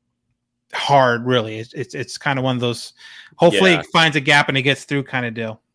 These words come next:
Speaker 2: It's tough 'cause you always hear Gooby on the broadcast, like, "Oh, David Fletcher's up. You know, he's great with runners in scoring position, and, you know, you know, Fletch is gonna come through here." And he comes through a lot of times when there's running,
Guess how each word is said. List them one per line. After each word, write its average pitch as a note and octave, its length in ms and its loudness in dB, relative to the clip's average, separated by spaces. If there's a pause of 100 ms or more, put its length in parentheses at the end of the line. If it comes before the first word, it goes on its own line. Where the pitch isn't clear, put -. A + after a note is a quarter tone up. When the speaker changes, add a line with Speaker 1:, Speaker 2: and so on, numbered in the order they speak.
(100)
Speaker 2:
It's C#3+ 220 0
tough - 260 4
'cause A#2+ 160 -2
you C3 80 4
always D3 200 6
hear C#3 140 0
Gooby A2+ 340 -2
on G#2 60 -2
the G2 80 -6
broadcast, G2+ 480 -6
like, F#2+ 100 -12
"Oh, G#2+ 140 -4
David A2 320 -8
Fletcher's C#3+ 420 -4
up. A2+ 220 -2
You G#2+ 80 -12
know, G#2 100 -6
he's G#2 180 -12
great A2+ 280 -4
with G#2+ 180 -8
runners A2+ 300 -8
in A#2 80 -12
scoring C3 340 -10
position, F#2+ 640 -10
and, F2 300 -12
you F2+ 60 -10
know, E2+ 400 -10
you F2+ 100 -14
know, D#2+ 180 -12 (200)
Fletch A2 320 -6
is G#2 80 -14
gonna A2 160 -10
come G#2+ 200 -14
through A#2 180 -12
here." G2+ 260 -8
And F#2 100 -10
he A2 80 -16
comes F3 260 -6
through E3+ 140 -6
a - 20 -6
lot E3 220 -2
of C3 100 -4
times G2 300 -10
when G2 80 -14
there's F#2 160 -12
running, F#2+ 320 -10